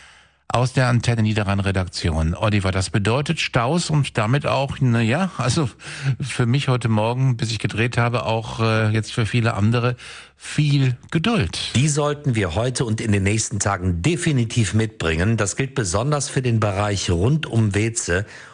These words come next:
Speaker 2: Ortskundige Autofahrer, die nicht zum Festival oder zum Airport möchten, sollten die B neun zwischen Kevela und Goch möglichst meiden.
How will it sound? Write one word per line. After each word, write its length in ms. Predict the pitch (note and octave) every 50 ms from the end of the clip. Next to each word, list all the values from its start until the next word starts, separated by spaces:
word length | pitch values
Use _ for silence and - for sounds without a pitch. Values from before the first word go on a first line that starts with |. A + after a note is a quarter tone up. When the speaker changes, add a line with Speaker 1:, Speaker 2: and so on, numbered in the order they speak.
| - - _ -
Speaker 2:
Ortskundige 760 | G2+ B2 E3 D3+ - - - - D#3+ D#3 D3 D3 C3+ B2 B2
Autofahrer, 680 | A#2 A#2+ A#2 A2+ - G#2+ F2 - - E2+ D#2 D2+ D#2+ D#2
die 160 | D2+ E2+ D#2+
nicht 400 | E2 E2+ A2+ E3+ E3 - - - -
zum 220 | - G#2+ F2+ D#2+
Festival 600 | - - E2+ D2+ - - - E2 C#2 D#2 D2+ D2
oder 240 | D2+ D2 D#2 D#2+ D#2+
zum 200 | - - F2+ F2
Airport 440 | - F#2+ F#2 F2 - F2 E2 - -
möchten, 380 | E2+ E2 D#2+ - - - F#2 F2
sollten 420 | E2 F#2+ F#2+ G2 G2 - A2+ F#2
die 100 | F2+ F#2
B 140 | E2 F2+ F2+
neun 260 | E2+ F2 F2 F#2 F2+
zwischen 420 | - - - E2+ - - E2+ D#2+ -
Kevela 380 | - - F#2+ F2 D#2 F2 F2
und 220 | E2+ E2 D#2+ D2+ -
Goch 220 | E2+ D2+ - -
möglichst 500 | E2+ E2+ E2 E2 - F2+ F2 - - -
meiden. 480 | G2 G2 A2 A2+ G#2+ F2+ - - -